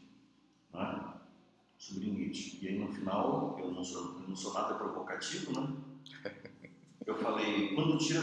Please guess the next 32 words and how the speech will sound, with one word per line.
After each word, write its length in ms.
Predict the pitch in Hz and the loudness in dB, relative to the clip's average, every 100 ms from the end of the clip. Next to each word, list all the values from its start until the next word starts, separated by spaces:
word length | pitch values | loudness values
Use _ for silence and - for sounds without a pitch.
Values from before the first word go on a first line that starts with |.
| 160 | 4
Deus 260 | 135 135 131 | 8 8 8
de 160 | - | 4
você, 300 | 117 - - - | 2 0 -2 -4
quem 180 | - - | -8 -6
é 60 | - | -6
você? 560 | - - - 87 - - - - - - _ _ _ _ _ | -4 -2 0 -2 -6 -12 -18 -20 -20 -20 _ _ _ _ _
Quando 220 | 107 104 | -4 -2
tira 220 | - 117 | 0 2
a 20 | 120 | 4
muleta 640 | 120 113 113 131 - - | 4 4 4 6 6 8
da 200 | 90 - | 6 6
religião 600 | - - - 113 101 101 | 4 2 2 2 4 4
da 60 | 101 | 4
sua 240 | - 107 | 4 2
mão, 400 | - - - - | 4 2 0 -4
o 40 | - | -10
que 200 | - 147 | -8 -4
que 60 | |
você 180 | 143 - | -2 -2
se 160 | - - - | -2 -2 -2
escora? 420 | - 98 92 - - - - - - - _ _ _ _ _ _ _ _ _ _ _ _ - - - - _ _ _ | -2 -4 -4 -4 -6 -12 -16 -20 -20 -20 _ _ _ _ _ _ _ _ _ _ _ _ -20 -20 -20 -20 _ _ _
Quando 240 | 104 98 | -4 -2
tira 200 | 98 110 107 | 0 0 2
toda 240 | - 156 | 2 2
a 60 | 143 | 2
referência 600 | 135 131 120 - - 120 | 2 2 2 2 4 4
absoluta 800 | - - - - - - - - | 2 2 4 4 6 6 6 6
de 100 | - | 4
você, 720 | 117 - 131 135 131 135 - - - | 2 2 6 6 6 4 2 -2 -8
quem 280 | - 190 139 | -8 -4 0
é 40 | - | 0
você? 460 | - - - - | -2 -4 -4 -8